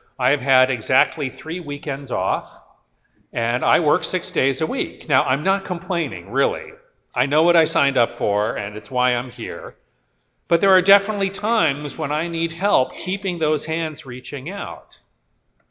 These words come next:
But I also know that I am not good at asking for help,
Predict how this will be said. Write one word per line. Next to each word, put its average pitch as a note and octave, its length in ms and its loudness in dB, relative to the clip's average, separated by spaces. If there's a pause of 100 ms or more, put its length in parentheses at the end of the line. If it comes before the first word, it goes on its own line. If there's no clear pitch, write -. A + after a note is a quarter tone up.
(380)
But C3 160 2
I C3 180 4
also D#3+ 400 2
know A#2 400 2
that B2+ 200 -2
I D3+ 160 2
am D3 160 -2
not C#3+ 260 -4
good C#3 220 0
at B2 100 -2
asking A2+ 460 -2
for A2+ 160 -8
help, F2 340 -6